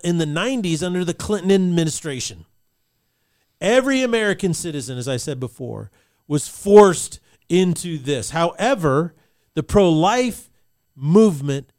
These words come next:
never gave up. Whenever you talk to a person steeped in the pro-life movement, the issue for them was always about justice. And what they said over and over again is, "If you treat the most vulnerable among us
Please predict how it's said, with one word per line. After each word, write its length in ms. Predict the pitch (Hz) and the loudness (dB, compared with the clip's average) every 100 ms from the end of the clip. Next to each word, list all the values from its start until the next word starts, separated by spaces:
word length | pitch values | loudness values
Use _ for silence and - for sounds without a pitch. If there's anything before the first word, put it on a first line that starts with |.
| _ - | _ -12
never 520 | 147 151 151 147 - _ 120 | -6 -4 -4 -6 -10 _ _
gave 480 | 143 127 127 123 - _ _ _ - | -6 -4 -4 -6 -12 _ _ _ -14
up. 340 | 104 - - _ _ _ _ _ | -14 -12 -14 _ _ _ _ _
Whenever 300 | - 160 180 | -2 2 2
you 120 | 196 185 | 2 2
talk 300 | 180 170 - | 0 -4 0
to 120 | 170 | 0
a 60 | |
person 460 | 127 165 170 - 156 | 0 -2 -2 -2 -4
steeped 640 | - - - 247 214 - | -4 -8 0 2 2 -4
in 120 | 160 | -4
the 80 | 151 | -4
pro-life 560 | - 180 175 160 156 127 | -2 0 2 2 0 -2
movement, 460 | 151 175 165 190 147 - - | 2 2 2 -2 -4 -20 -10
the 200 | 147 135 170 | -8 -4 -2
issue 300 | 165 185 175 | -2 -6 -10
for 160 | 156 | -8
them 380 | 131 156 165 156 - - | -4 -2 -2 -4 -8 -4
was 180 | 139 - | -4 -2
always 440 | 151 143 147 131 | 0 2 2 0
about 400 | 120 123 120 120 _ _ - 113 | -4 -4 -4 -8 _ _ -20 -8
justice. 640 | 131 107 - - - - _ - | -6 -6 -8 -14 -16 -16 _ -6
And 100 | 147 | 2
what 160 | 160 156 | 2 2
they 100 | 151 | -4
said 280 | - 165 | -4 -4
over 300 | 151 160 156 | 2 2 2
and 100 | 151 | 0
over 180 | 151 147 | -2 -2
again 220 | 135 143 | -2 -2
is, 160 | 139 123 | -2 -2
"If 160 | 147 147 | -6 -2
you 140 | 151 | -4
treat 420 | - - 233 208 | -4 -2 0 0
the 80 | 165 | 0
most 240 | 147 131 | 0 0
vulnerable 880 | 123 117 175 208 202 202 196 202 202 | -4 0 2 2 2 2 2 2 0
among 480 | 135 127 127 175 185 | -4 -4 0 0 2
us 340 | 185 170 - | 0 -2 -6